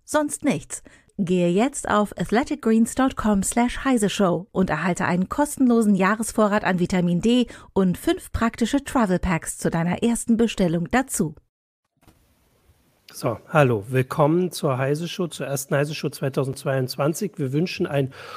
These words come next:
Speaker 2: frohes und gesundes neues Jahr und ich habe jetzt auch ganz viele Leute hier zu begrüßen. Ich bin Martin Holland aus dem Newsroom von Heise Online und habe heute mit mir hier, äh, ich gehe mal um, Christina, auch aus dem Newsroom. Hallo Christina.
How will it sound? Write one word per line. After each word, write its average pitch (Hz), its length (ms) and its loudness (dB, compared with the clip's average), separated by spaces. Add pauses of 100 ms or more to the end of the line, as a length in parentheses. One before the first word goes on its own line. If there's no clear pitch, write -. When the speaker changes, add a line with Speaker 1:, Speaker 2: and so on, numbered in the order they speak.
(240)
Speaker 2:
frohes 233 420 6
und 202 100 4
gesundes 151 460 2
neues 127 320 4
Jahr 147 240 2
und 160 120 -4
ich 143 140 -4
habe 156 140 0
jetzt 147 140 -4
auch 143 80 -6
ganz 139 180 -4
viele 135 220 -2
Leute 143 260 2
hier 120 140 0
zu 127 160 -8
begrüßen. 135 540 -2
Ich - 160 -12
bin 160 120 0
Martin 143 300 0
Holland 143 240 0
aus 135 100 -2
dem 139 140 -4
Newsroom 156 400 -4
von 139 180 -2
Heise 131 240 0
Online 185 460 -2 (560)
und 226 360 4
habe 151 300 4
heute 135 240 0
mit 131 160 -2
mir 131 140 0
hier, 104 240 -8 (160)
äh, 139 180 -4
ich - 140 -10
gehe 156 100 -2
mal 151 140 2
um, 120 320 -4
Christina, 208 600 -2
auch 160 180 -4
aus 151 120 0
dem 139 120 -2
Newsroom. 170 340 -2
Hallo 147 160 0
Christina. 190 640 -6